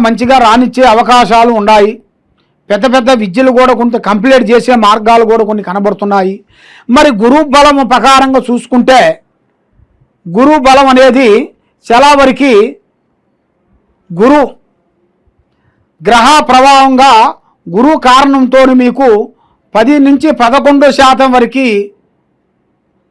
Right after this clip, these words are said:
సంచరిస్తుంది. ఆర్థికంగా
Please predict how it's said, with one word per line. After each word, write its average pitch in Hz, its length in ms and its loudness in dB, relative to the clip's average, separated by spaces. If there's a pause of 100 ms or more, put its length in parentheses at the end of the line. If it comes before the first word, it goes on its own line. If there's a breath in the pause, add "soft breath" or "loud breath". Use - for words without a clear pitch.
(140)
సంచరిస్తుంది. 247 760 -2 (1400 soft breath)
ఆర్థికంగా 269 800 0